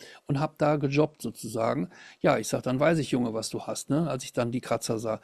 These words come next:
Ich sag: „Du hast eine Katzen-Kratzkrankheit.“ Das waren zwar Wildkatzen, Großkatzen, ne, nicht die kleinen, die wir so zu Hause haben. Das heißt, ich muss immer mit meinem Leben, äh, vernünftig umgehen. Ich muss fragen: „Wo warst du?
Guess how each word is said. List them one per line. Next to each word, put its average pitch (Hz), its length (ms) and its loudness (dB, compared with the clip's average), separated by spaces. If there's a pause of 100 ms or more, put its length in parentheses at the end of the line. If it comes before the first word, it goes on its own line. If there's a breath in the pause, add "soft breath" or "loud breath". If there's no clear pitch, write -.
(180 loud breath)
Ich - 60 -16
sag: 131 140 -2
„Du 131 120 -2
hast - 260 -4
eine 143 120 2
Katzen-Kratzkrankheit.“ 156 1200 -2
Das 113 120 -6
waren 131 160 0
zwar 113 220 -2
Wildkatzen, 147 480 0
Großkatzen, 165 600 -2
ne, 139 120 0
nicht 147 200 -4
die - 80 -2
kleinen, 139 340 0
die 127 120 0
wir 123 100 -2
so 123 140 -4
zu 123 200 -6
Hause 139 280 -2
haben. 156 240 -2 (420 loud breath)
Das 156 180 2
heißt, 214 200 6
ich 170 120 2
muss 214 160 4
immer 220 320 6 (160 loud breath)
mit 165 180 4
meinem 160 240 6
Leben, 190 440 4 (480 soft breath)
äh, 143 120 -2
vernünftig 170 580 4
umgehen. 202 440 4
Ich - 140 -4
muss 170 160 2
fragen: 151 480 4
„Wo 139 180 6
warst 156 380 2
du? 226 280 2